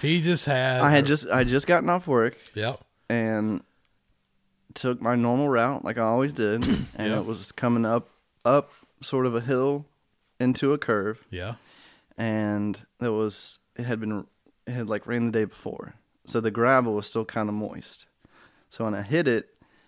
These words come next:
Speaker 2: I slid and I fucked up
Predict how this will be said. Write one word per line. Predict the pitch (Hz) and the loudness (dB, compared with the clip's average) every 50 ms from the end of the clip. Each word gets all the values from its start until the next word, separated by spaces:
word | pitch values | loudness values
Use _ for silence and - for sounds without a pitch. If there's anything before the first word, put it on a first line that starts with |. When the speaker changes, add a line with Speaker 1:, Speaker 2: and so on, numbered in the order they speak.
| _ _ _ _ _ _ _ - | _ _ _ _ _ _ _ -18
Speaker 2:
I | 110 110 | -14 -10
slid | - - - - 123 131 127 117 104 98 - - - - _ _ _ _ _ _ - | -8 -6 -4 -2 0 2 2 2 2 0 -4 -8 -14 -18 _ _ _ _ _ _ -6
and | 123 113 | -4 -4
I | 98 | -4
fucked | - - 131 120 113 - 127 | -4 -2 -2 -2 -2 0 0
up | 117 101 - - | 0 0 -2 -4